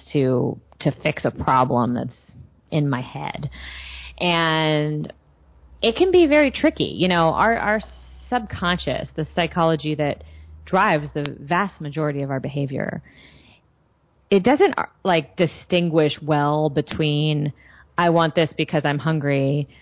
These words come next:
or, "I want this because I'm anxious and I have a long time habit of eating to cover up my po-, <laughs> my, my, my emotional problems," right?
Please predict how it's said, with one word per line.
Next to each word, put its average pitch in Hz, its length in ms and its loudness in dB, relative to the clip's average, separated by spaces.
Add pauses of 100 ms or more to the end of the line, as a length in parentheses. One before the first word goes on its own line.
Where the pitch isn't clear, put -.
(240)
or, 151 180 4
"I 160 160 0
want 151 220 2
this 147 140 0
because 151 280 -4
I'm 143 160 -2
anxious 147 500 2 (240)
and 139 500 0
I 151 60 0
have 143 180 0
a 135 140 2
long 147 320 2
time 151 240 -2
habit 139 340 -2
of 139 220 -2
eating 139 340 -2
to 147 120 -8 (100)
cover 139 320 -2
up - 120 -2
my 131 120 -4
po-, - 240 -4
<laughs> - 60 -12
my, 175 260 2
my, 170 340 4 (120)
my 147 140 -2
emotional 147 380 0
problems," 107 480 -2 (520)
right? 156 280 2